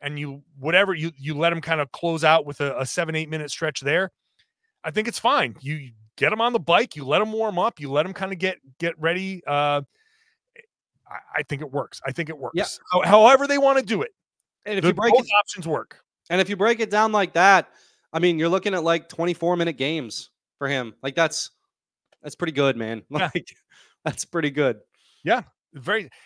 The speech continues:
Speaker 1: and you could even do, like, a start the second quarter, sit him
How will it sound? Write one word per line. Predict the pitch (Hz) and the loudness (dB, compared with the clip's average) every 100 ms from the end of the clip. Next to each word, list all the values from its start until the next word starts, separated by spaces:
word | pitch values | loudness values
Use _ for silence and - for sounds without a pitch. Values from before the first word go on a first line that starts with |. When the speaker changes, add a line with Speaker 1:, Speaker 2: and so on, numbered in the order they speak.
| - | -12
Speaker 1:
and | 208 | -4
you | 302 | -2
could | 339 | -2
even | 320 277 240 | -2 -2 -4
do, | 175 277 233 | -4 -4 0
like, | 185 160 - _ _ _ _ _ _ _ _ _ _ - | 0 0 -4 _ _ _ _ _ _ _ _ _ _ -4
a | 160 165 160 151 151 - | -2 0 0 -4 -10 -14
start | - - 202 208 | -10 0 2 2
the | 185 | 0
second | 202 - 160 | -4 -4 -6
quarter, | - 185 170 160 147 - _ | -2 0 2 2 0 -6 _
sit | - - 202 185 | -12 -6 -4 -2
him | 175 170 | -4 -6